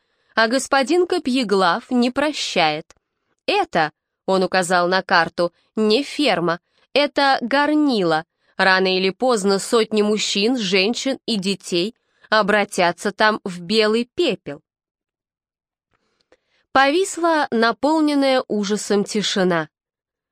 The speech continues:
"А прочие фермы-убежища?" — нарушил её градоначальник.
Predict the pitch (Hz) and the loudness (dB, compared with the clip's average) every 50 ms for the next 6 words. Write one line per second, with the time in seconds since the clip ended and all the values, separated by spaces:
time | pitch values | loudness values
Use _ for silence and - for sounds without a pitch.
0 | _ _ _ - 233 233 226 226 226 233 - _ - - 330 370 349 311 247 240 | _ _ _ 0 2 4 4 4 4 2 0 _ -6 -4 -2 0 2 2 2 0
1 | - - - 220 226 220 208 - - 254 247 233 220 214 226 226 - - 285 254 | 0 -2 -2 0 0 -2 -2 -4 -2 0 2 2 2 2 2 2 2 0 -2 -2
2 | 247 294 269 226 196 165 170 175 - - - 185 175 - _ _ _ _ _ _ | 0 0 0 0 0 0 -2 -4 -4 -2 -2 -2 -2 -2 _ _ _ _ _ _
3 | _ _ _ - 208 208 202 196 202 220 220 - - 226 202 202 190 202 196 180 | _ _ _ -2 2 2 2 2 2 0 0 -2 0 0 -2 0 0 -2 0 0
4 | 202 208 202 196 202 208 196 214 214 214 220 214 - - 262 226 196 185 175 170 | 0 0 0 0 -2 0 0 2 2 2 0 0 0 0 0 2 2 2 0 -2
5 | 165 - | -2 -4